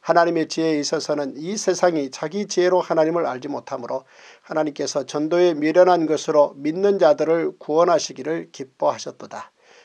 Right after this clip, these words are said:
유대인은 표적을 구하고 헬라인은 지혜를 찾으나, 우리는 십자가에 못 박힌 그리스도를 전하니, 유대인에게는 거리끼는 것이요 이방인에게는 미련한 것이로되, 오직 부르심을 받은 자들에게는 유대인이나 헬라인이나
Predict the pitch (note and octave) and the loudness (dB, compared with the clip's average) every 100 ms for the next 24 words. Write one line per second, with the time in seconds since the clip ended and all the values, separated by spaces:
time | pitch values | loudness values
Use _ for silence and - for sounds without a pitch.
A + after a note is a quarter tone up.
0 | - D3 D#3+ F3+ F3+ D#3+ - F#3 G3 F#3+ | -8 0 6 8 6 4 -2 2 4 4
1 | D#3+ - D3 D3 C#3 C3+ - F#3+ G#3 F#3 | 2 2 4 4 4 -6 -6 -2 4 4
2 | F3 C#3 - E3+ F3+ C3+ - B2+ B2 B2+ | 4 -2 -4 -2 -2 -2 -4 -12 -8 -10
3 | - _ - - D3 D3+ D3+ C#3 F#3+ - | -10 _ -20 -12 -6 -2 -2 -4 -8 2
4 | F#3+ F3 E3+ C#3 D3 - D#3+ - D#3 C#3+ | 4 6 4 2 -2 0 0 0 -6 -6
5 | D3 D#3 D#3+ E3+ D3+ C#3 C3 B2+ B2 A2 | -6 -6 -4 -4 -2 -4 -6 -8 -10 -14
6 | - _ _ - D#3 F#3 G3 F#3+ E3 E3 | -20 _ _ -8 2 8 8 6 2 0
7 | D#3+ C#3 D3 D#3+ F3 E3 D#3 D3 - D3+ | 0 -2 -4 -4 -2 -2 0 -2 -4 -4
8 | C3+ C#3 E3 F3 E3+ D#3 C#3+ D3 D#3+ B2 | -4 -6 2 2 4 0 -4 -4 -4 -6
9 | B2 C#3 E3 F3 F3+ - - A2+ A2 A2 | -8 -6 -6 -6 -6 -10 -12 -16 -18 -20
10 | _ _ _ _ - D#3 D3+ D3+ - E3+ | _ _ _ _ -6 -4 -4 -6 -4 -2
11 | G#3 - F#3+ F3 D#3 D#3 D#3 D3 D3+ C3+ | 0 0 0 4 2 2 0 0 0 -4
12 | C#3+ C#3 B2+ C#3+ D#3 F#3 E3+ C#3 C#3 C#3 | -4 -4 -8 -8 2 4 4 0 0 -2
13 | - - E3+ D#3+ A#2+ B2 C#3 D3+ | -4 -2 2 2 0 -8 -8 -8